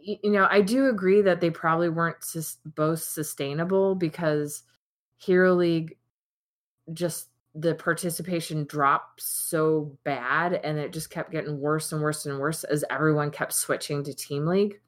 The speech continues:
I think he might have had a point in that they both weren't sustainable, but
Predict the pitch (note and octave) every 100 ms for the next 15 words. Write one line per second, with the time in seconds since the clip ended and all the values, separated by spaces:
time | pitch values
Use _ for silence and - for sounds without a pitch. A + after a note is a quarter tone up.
0 | _ _ _ - - - - F3+ F#3 G#3
1 | G#3 - D#3+ F3 E3+ E3 E3+ D#3+ D3+ -
2 | D#3+ - D3+ - - D3 D3 D3 D3+ D3
3 | C#3 - - - G3+ G#3+ G3 F3 D#3+ D#3
4 | D#3 D3 -